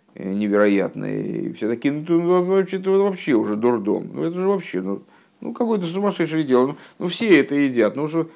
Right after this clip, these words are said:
он еще какой-то гекшер специальный какой-то ищет, да, такой, не такой, как у всех, вот специальный гекшер какой-то". Или вообще решил, там, вот этот продукт не есть, потому что еще не, неизвестно, там, сомнения в отношении него, не-, что-нибудь такого духа, да.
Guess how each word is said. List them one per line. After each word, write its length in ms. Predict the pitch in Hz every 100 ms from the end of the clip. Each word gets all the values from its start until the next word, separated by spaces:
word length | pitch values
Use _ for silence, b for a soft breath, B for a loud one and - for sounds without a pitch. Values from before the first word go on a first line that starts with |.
| B
он 140 | 151
еще 120 | 170 180
какой-то 300 | 170 170 147
гекшер 460 | 110 123 107 110
специальный 800 | 104 104 - 117 107 101 98 101
какой-то 440 | 98 - 98 - 98
ищет, 400 | 98 98 - 113
да, 120 | 151
такой, 240 | 135 - - b b -
не 160 | 104
такой, 300 | 107 156 196
как 180 | 131 104
у 60 | 104
всех, 300 | - 87 101
вот 180 | 127
специальный 680 | - 135 - 107 113 113 104
гекшер 360 | 104 101 - 95
какой-то". 500 | 104 101 101 95 - _ b b b b _ _
Или 220 | - 156 190
вообще 340 | 170 - 123
решил, 260 | 98 - 90
там, 140 | 104
вот 160 | 101 113
этот 140 | 101
продукт 300 | 98 104 104
не 120 | 104
есть, 300 | 123 233 233
потому 240 | - 127 113
что 100 | 101
еще 200 | 98 92
не, 120 | 95
неизвестно, 800 | 107 156 123 117 226 233 175 127
там, 120 | 98
сомнения 600 | - 104 170 240 233 90
в 20 |
отношении 460 | 80 69 95 127 117
него, 240 | 113 107
не-, 140 | - - b b b b b b b b _ _ _ _
что-нибудь 320 | - 110 101
такого 420 | 104 101 90 85
духа, 380 | 76 - - -
да. 240 | - 160